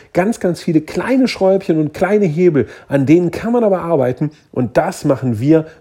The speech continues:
bei Deutschland lernt schlafen. Wer jetzt sagt, „Ey, da hab ich Bock drauf, ich könnte mir vorstellen, so ein Programm durchzuziehen“, unter w w w deutschland lernt schlafen punkt d e werdet ihr alle Infos finden von A bis Z.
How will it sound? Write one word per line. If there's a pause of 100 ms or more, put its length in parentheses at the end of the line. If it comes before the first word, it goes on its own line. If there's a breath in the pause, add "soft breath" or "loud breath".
bei
Deutschland (200)
lernt
schlafen. (760 loud breath)
Wer
jetzt
sagt,
„Ey,
da
hab
ich
Bock
drauf,
ich
könnte
mir
vorstellen,
so
ein
Programm
durchzuziehen“, (160 loud breath)
unter
w
w
w
deutschland
lernt
schlafen
punkt (160 soft breath)
d
e (220 loud breath)
werdet
ihr
alle
Infos
finden
von
A
bis
Z.